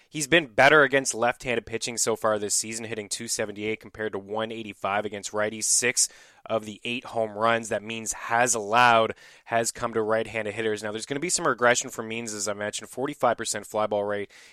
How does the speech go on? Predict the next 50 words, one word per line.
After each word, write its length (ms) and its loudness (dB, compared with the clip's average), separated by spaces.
has 140 -8
led 160 -4
to 80 -8
those 220 -2
home 260 -8
runs, 220 -4
so 80 -8
there's 180 -4
an 60 -4
opportunity 560 -4
maybe 260 -8
if 100 -12
you 120 -10
wanna 160 -8
jump 260 -8
on 140 -4
board 340 -6
with 180 -6
Jose 200 -2
Ramirez. 640 -2
The 100 -6
lefty-lefty 580 0
matchup 380 0
I 60 -2
don't 240 -2
love 300 2
with 300 -2
Jason 380 -4
Kipnis 460 -6
against 300 -6
Means, 340 -6
so 200 -2
I, 160 -2
I'd 120 -4
kinda 240 -2
stay 220 0
away 220 2
from 240 -10
that, 240 2
but 80 -2
I 40 -2
think 200 -8
Francisco 640 -4
Lindor 400 -2
and 120 -4
Jose 200 -2
Ramirez 480 -4
are 80 -4
worth 300 -8
your 180 -6